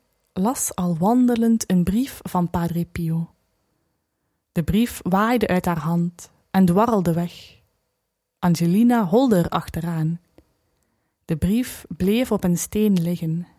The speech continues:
en Angelina kon hem oprapen. Een dag later zei Padre Pio tegen haar: "Denk in het vervolg aan de wind.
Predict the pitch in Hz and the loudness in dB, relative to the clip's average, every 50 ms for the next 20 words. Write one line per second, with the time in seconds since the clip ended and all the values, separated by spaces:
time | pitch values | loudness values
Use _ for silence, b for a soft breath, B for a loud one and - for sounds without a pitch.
0 | _ _ - 190 190 185 185 180 165 180 190 220 247 254 262 254 247 - - 180 | _ _ -2 0 2 2 4 4 4 4 4 4 4 2 2 0 -2 -2 0 0
1 | 170 160 160 - 190 - - - - 165 156 160 - - 175 170 170 170 _ _ | 2 0 0 -2 -4 -6 -6 -6 -8 -8 -10 -10 -10 -10 -8 -8 -10 -10 _ _
2 | _ _ _ _ _ _ _ _ _ _ _ _ _ _ _ _ _ _ _ _ | _ _ _ _ _ _ _ _ _ _ _ _ _ _ _ _ _ _ _ _
3 | - 165 160 160 170 190 - - 185 180 196 208 - 208 196 - - 165 - 208 | -2 0 0 0 0 -2 -2 -2 -2 0 0 -2 -2 -4 -4 -4 -4 -2 0 0
4 | 226 233 - 185 180 170 165 180 170 - - 214 214 208 180 175 - 175 170 156 | 0 0 -2 -4 -4 -2 -2 -4 -4 -2 -2 0 0 0 0 -2 -4 -6 -4 -2
5 | 170 156 147 160 160 160 170 _ _ - _ _ _ _ _ _ _ _ _ _ | -2 -2 -2 -4 -4 -6 -6 _ _ -20 _ _ _ _ _ _ _ _ _ _
6 | _ _ _ _ _ _ _ _ _ - - 196 226 254 269 - - - 214 196 | _ _ _ _ _ _ _ _ _ -6 -2 0 2 2 2 0 0 0 0 0
7 | 185 - - - 165 151 - 220 240 254 - - - 165 160 165 156 160 151 180 | 0 -2 -4 -6 -6 -2 -2 -2 -2 -2 -4 -6 -4 -2 -2 0 0 0 -2 0
8 | 202 185 160 165 - - - | 0 0 -2 -4 -8 -16 -20